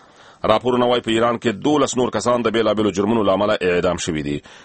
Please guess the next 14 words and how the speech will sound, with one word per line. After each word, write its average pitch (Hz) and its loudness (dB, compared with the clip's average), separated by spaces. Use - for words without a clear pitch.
خبري 90 0
رسنۍ 98 0
وایي 107 2
د 95 -2
جنوب 92 -2
ختیځ 98 -2
ولایت 92 2
کرمان 104 0
په 87 -4
دوو 113 2
زندانونو 98 -2
کې 113 -6
شپږ - -2
تنه 95 -2